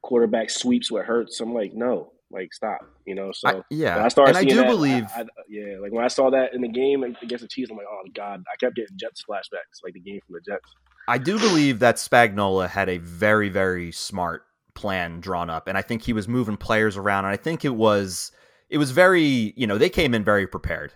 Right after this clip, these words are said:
Speaker 2: and they confused the heck out of us, and not having Dallas Goedert, you know, that definitely played into it. But, um, just run the ball. Just run the ball.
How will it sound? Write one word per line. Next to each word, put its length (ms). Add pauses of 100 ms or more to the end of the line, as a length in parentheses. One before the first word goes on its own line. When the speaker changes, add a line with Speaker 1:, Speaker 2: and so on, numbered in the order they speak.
Speaker 2:
and 140
they 100
confused 460
the 60
heck 200
out 140
of 100
us, 180
and 180
not 180
having 180
Dallas 300
Goedert, 340 (240)
you 100
know, 200
that 120
definitely 440
played 240
into 260
it. 140 (380)
But, 260
um, 400 (600)
just 240
run 240
the 80
ball. 440 (380)
Just 240
run 220
the 80
ball. 560